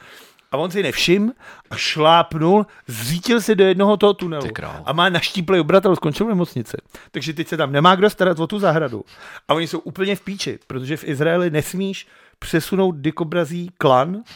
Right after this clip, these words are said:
Speaker 1: nebo rodinu, nebo smečku někam jinam.
Speaker 2: Takže oni
Speaker 1: Protože se říká, a já jsem o tom čet, a dikobrazy jsou strašně zajímavý tím, že když ty třeba, ty, ty bys měl třeba v boud-, na boudě dikobraze,
Speaker 2: No.
Speaker 1: dejme tomu, ať se hezky vypráví.
Speaker 2: Tam plcha teda, no.
Speaker 1: A tak kdyby jsi tam měl třeba šest dikobrazů a řekl bys,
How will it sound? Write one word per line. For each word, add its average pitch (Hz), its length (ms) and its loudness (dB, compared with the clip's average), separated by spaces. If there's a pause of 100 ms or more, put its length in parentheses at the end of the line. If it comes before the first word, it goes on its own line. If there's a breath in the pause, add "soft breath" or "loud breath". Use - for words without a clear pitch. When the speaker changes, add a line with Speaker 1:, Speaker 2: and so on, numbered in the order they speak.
Speaker 1:
nebo 139 180 0
rodinu, 151 320 2
nebo 147 340 -4 (220)
smečku 156 680 -6 (320 loud breath)
někam 165 340 2
jinam. 170 340 0
Speaker 2:
Takže 120 160 -10
oni 135 100 -4
Speaker 1:
Protože 202 360 4
se 247 140 2
říká, 180 220 2
a 180 80 6
já 175 80 6
jsem 185 120 -4
o 190 40 -2
tom 220 160 -4
čet, 127 260 -4 (320 loud breath)
a 135 60 0
dikobrazy 196 600 4
jsou 175 160 0
strašně 165 420 0
zajímavý 160 420 -2
tím, 101 220 -8 (420 loud breath)
že - 160 -6
když 139 180 -6
ty - 160 -6
třeba, 139 320 -8 (320 soft breath)
ty, 175 100 4
ty 165 200 -2
bys 220 120 -2
měl 220 160 -2
třeba 131 200 -4
v 110 100 -14
boud-, 185 300 2
na 180 120 4
boudě 196 280 4
dikobraze, 113 640 -2
Speaker 2:
No. 98 200 -16 (200 soft breath)
Speaker 1:
dejme 160 180 6
tomu, 139 200 0
ať 123 120 -4
se - 100 -4
hezky 139 180 -4
vypráví. 120 280 -6
Speaker 2:
Tam 170 140 -2
plcha 127 280 -4
teda, 92 220 -16
no. 107 100 -20
Speaker 1:
A 156 100 0
tak 202 140 2
kdyby 202 120 -4
jsi - 40 -10
tam 196 100 0
měl 170 120 0
třeba - 240 -6
šest 170 200 -4
dikobrazů 117 540 -10
a 127 40 -6
řekl 135 140 -4
bys, 113 140 -16